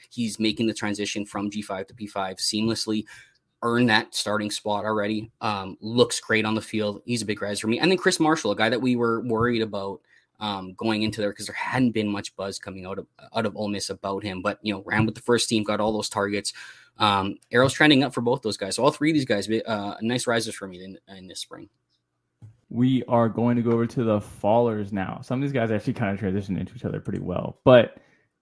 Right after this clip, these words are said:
Speaker 2: faller for me, let's start off with quarterback Cam Ward. Uh, Cam Ward has been a guy that, uh, as a company, we've kind of been a fan of for a year. I know me and Corey have talked about how we think he has N F L level instincts, pocket awareness, um,
Speaker 1: Mm-hmm.
Speaker 2: not much more than that.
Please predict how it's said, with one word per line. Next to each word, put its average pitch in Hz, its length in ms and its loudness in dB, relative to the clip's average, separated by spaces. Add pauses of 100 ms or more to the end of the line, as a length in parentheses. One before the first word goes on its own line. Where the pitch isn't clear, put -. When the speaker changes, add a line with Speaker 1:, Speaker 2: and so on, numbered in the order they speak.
(360)
Speaker 2:
faller 151 380 4
for 143 140 -6
me, 117 220 0
let's 113 160 -2
start 139 180 0
off 131 80 0
with - 140 -12
quarterback 123 720 2 (800)
Cam 120 240 -2
Ward. 95 260 -2 (260)
Uh, 107 160 0
Cam 160 260 0
Ward 143 160 6
has 123 80 -4
been 127 100 0
a 117 40 0
guy 117 180 4
that, 107 240 -2 (720)
uh, 123 160 6
as 180 160 2
a 214 40 0
company, 147 280 0
we've 131 180 -2
kind 139 120 -2
of 139 40 -2
been 123 80 0
a 117 40 -2
fan 123 180 0
of 117 100 0
for 110 140 0
a 104 40 2
year. 110 300 0
I 113 140 2
know 123 160 2
me 120 100 0
and 117 80 -2
Corey 123 200 2
have 113 80 -2
talked 113 200 2
about 110 160 -2
how 110 80 -2
we 107 80 -6
think 110 160 -8
he 117 80 -4
has 98 240 -6 (500)
N 135 120 2
F 139 160 0
L 139 100 6
level 131 240 4
instincts, 131 460 -6
pocket 120 320 0
awareness, 123 520 -2 (480)
um, 107 280 0
Speaker 1:
Mm-hmm. 147 160 2
Speaker 2:
not 120 200 2
much 120 220 0
more 120 180 2
than 117 120 -2
that. 117 320 -2